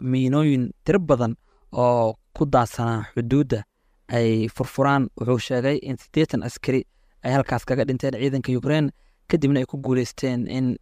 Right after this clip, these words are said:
dhammaanba, ee, waxyaabihii caqabadaha ku ahaa militariga ay ka leexiyaan oo ay ka mid ahaayeen siliga danabaysan iyo miinooyin tiro beel ah oo ciidanka Ruushka halkaas ay ku aaseen. Ninkan militariga ka tirsan wuxuu sheegay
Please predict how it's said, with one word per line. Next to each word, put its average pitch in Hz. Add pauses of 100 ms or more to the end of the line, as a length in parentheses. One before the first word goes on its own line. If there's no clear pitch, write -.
dhammaanba, 123 (480)
ee, 123
waxyaabihii 123
caqabadaha 123
ku -
ahaa 113
militariga 117
ay 117
ka -
leexiyaan 127
oo 123
ay 117
ka 139
mid 135
ahaayeen 127 (240)
siliga 135
danabaysan 120 (400)
iyo 127
miinooyin 127
tiro 135
beel 139
ah 110 (400)
oo 127
ciidanka 127
Ruushka 120 (220)
halkaas -
ay 120
ku -
aaseen. 151 (360)
Ninkan 147
militariga 135
ka -
tirsan -
wuxuu 131
sheegay 147